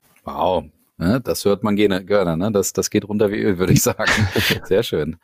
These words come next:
Ja, okay, dann arbeiten wir uns mal ein bisschen vor und versuchen mal herauszufinden, wie ihr denn zu besonnenen Nachhaltig-Coaches und Begeisterern geworden seid.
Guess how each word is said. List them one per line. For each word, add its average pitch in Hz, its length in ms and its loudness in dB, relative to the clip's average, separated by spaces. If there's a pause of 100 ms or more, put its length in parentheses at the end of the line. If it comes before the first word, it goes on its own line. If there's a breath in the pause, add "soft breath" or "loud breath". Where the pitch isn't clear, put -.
Ja, 110 240 0
okay, 98 360 -2
dann 95 160 -6
arbeiten 120 420 0
wir 113 60 -4
uns 110 140 -4
mal 113 80 2
ein 101 80 2
bisschen 113 280 -2
vor 113 280 2
und 117 100 -2
versuchen 110 220 -8
mal 120 80 0
herauszufinden, 98 960 -2
wie 113 140 -6
ihr 120 180 2
denn 107 460 0
zu 98 220 0
besonnenen 101 1080 0
Nachhaltig-Coaches 98 1400 0
und 87 220 -6
Begeisterern 90 720 0
geworden 87 440 0
seid. 78 360 0